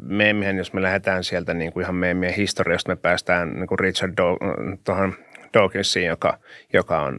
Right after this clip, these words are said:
on, on tämän termin kehittänyt tässä Selfish Gene, mm, kirjassaan. Ja hän, hän sen kirjan loppupuolella vähän tälleen niin kuin yleisluontoisesti hahmottelee, että voisi olla tämmöinen kulttuurillinen geeni,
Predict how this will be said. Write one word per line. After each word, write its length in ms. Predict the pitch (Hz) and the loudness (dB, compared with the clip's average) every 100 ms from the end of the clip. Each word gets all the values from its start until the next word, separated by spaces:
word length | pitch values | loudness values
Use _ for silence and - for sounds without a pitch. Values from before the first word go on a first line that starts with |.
| - | -6
on, 220 | 85 80 | -6 -4
on 140 | 90 | -4
tämän 160 | 85 92 | -4 0
termin 440 | 95 87 92 82 - - | 2 2 0 -4 -8 -2
kehittänyt 540 | - 85 - 98 92 90 - | 0 0 0 0 0 -2 -4
tässä 220 | 98 92 | -2 0
Selfish 400 | 110 92 98 - | 2 0 -2 -4
Gene, 260 | - 92 87 - - | 0 -2 -2 -8 -8
mm, 440 | 110 104 98 104 101 107 | -2 0 0 -2 -4 0
kirjassaan. 540 | 113 92 87 - 101 | 2 4 2 4 4
Ja 100 | 80 - - - - | 2 -4 -14 -20 -2
hän, 200 | 90 87 | 0 0
hän 220 | - 95 | 0 0
sen 160 | 90 92 | 0 0
kirjan 300 | 107 98 95 | 0 2 2
loppupuolella 580 | 101 107 104 92 90 87 | 2 0 0 2 2 0
vähän 220 | 92 92 | -2 -2
tälleen 340 | - 85 87 | -2 -4 -6
niin 200 | - - | -8 -10
kuin 160 | - - | -12 -6
yleisluontoisesti 1120 | 104 110 101 95 107 95 78 90 78 - - 95 | 0 4 4 2 -2 -2 -2 -4 -4 -4 -4 -6
hahmottelee, 880 | - - 120 - 95 - - 69 60 | -2 4 4 4 -2 -4 2 2 2
että 180 | - - | -2 -4
voisi 200 | 67 - | -6 -6
olla 80 | - | -6
tämmöinen 260 | 101 104 | -4 -4
kulttuurillinen 1000 | 110 113 107 110 120 107 98 92 92 92 98 | 2 2 2 2 2 4 0 -2 -2 -4 0
geeni, 540 | 104 98 87 82 90 | 2 4 2 0 -4